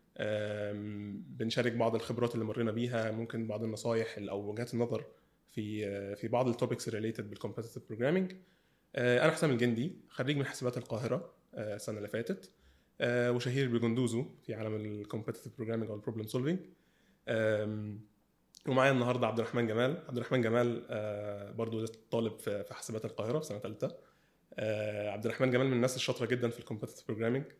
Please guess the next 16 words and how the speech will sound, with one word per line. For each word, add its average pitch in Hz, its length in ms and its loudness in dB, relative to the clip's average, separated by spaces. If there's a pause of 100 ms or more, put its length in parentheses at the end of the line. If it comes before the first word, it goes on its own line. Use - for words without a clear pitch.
(160)
في 110 60 -6
مصر. 117 260 -2 (640)
آم، 104 920 -4
كان 107 160 -2
من 107 100 -4
التيم 117 240 2
اللي 107 140 -2
كسب، 107 440 -2
آه، 101 400 -8
ال، 98 360 -12 (220)
ال 98 100 -10
اي 113 100 -2
سي 117 140 -2
بي 113 100 -10
سي 113 280 -6 (120)
سنة 104 260 -10